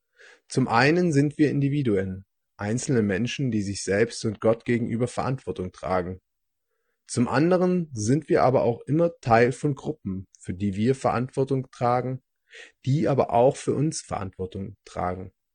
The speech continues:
In Jesus Christus, im Vertrauen und Hoffen auf Jesu Tod und Auferstehung, sind wir Christinnen und Christen verbunden. Jeder und jede hofft für sich, hat eigene Bilder und Vorstellungen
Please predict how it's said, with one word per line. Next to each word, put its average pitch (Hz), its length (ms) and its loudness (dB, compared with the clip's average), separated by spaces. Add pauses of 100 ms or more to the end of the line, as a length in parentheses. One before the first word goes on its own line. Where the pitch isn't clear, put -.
(2250)
In 101 140 -4
Jesus 95 360 -6
Christus, - 720 -8 (360)
im 113 140 -2
Vertrauen 131 600 2
und 139 180 0
Hoffen 151 360 2
auf 135 320 2
Jesu 139 260 2
Tod 143 380 -4
und 151 160 -6
Auferstehung, 117 840 -2 (240)
sind 117 220 -6
wir 156 120 2
Christinnen 170 680 -2
und 117 160 -4
Christen 131 420 -4
verbunden. 123 680 -6 (1080)
Jeder 143 480 6
und 110 180 2
jede 139 460 2 (140)
hofft 135 300 2
für 143 160 -2
sich, 135 440 -4 (640)
hat - 180 -4
eigene 135 380 4
Bilder 131 420 8
und 107 140 4
Vorstellungen 139 880 2